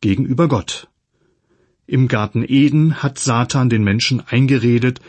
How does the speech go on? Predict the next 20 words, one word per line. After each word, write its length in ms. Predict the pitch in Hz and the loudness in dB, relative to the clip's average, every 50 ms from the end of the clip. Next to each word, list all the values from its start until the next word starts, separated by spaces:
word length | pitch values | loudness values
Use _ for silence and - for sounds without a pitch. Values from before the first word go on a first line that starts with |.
| - - - - | -20 -18 -8 -4
dass 220 | 151 156 - - | -4 -4 -2 0
man 180 | 143 127 127 120 | 2 2 2 2
Gott 280 | 120 113 113 - - | 2 0 -2 -2 -2
nicht 200 | 131 123 123 - | -2 -2 -2 -2
vertrauen 560 | - 143 135 131 - 151 165 170 127 101 101 | -4 -4 -4 -2 -2 0 2 2 2 0 -2
könne. 340 | 98 - 98 82 85 82 82 _ _ - - - - _ _ _ - | -4 -6 -6 -6 -8 -8 -12 _ _ -20 -20 -20 -20 _ _ _ -12
Stattdessen 560 | - - 190 175 - 185 180 - - 165 143 | -4 -2 -2 0 0 0 0 2 2 0 0
könne 260 | - 139 135 131 127 | 2 2 2 2 2
der 120 | 113 117 113 | 2 2 2
Mensch 320 | 110 110 117 131 127 - | 2 2 2 2 0 0
selbst 460 | - - 180 160 120 110 - - - | 0 0 2 2 0 0 -2 -6 -2
die 80 | 120 104 | 0 0
Möglichkeit 560 | 101 98 90 - 113 107 - - 101 101 101 | 0 0 0 -2 -4 -6 -4 -6 -6 -6 -6
erhalten, 440 | 87 95 92 107 104 101 - 117 107 | -6 -6 -4 -2 -4 -2 -4 -6 -6
ein 220 | - 113 110 120 | -4 0 0 2
Gott 220 | 113 127 127 131 - | 2 0 -2 0 -2
zu 140 | - 120 | -2 -2
sein, 400 | 92 92 90 82 80 80 78 78 _ - - _ - | -2 -4 -6 -8 -10 -12 -14 -18 _ -20 -20 _ -4
neben 420 | - 165 165 165 143 104 98 90 85 | 0 2 2 2 2 0 -2 -4 -6
Gott. 440 | - 87 80 - - - - _ | -8 -10 -12 -14 -16 -18 -18 _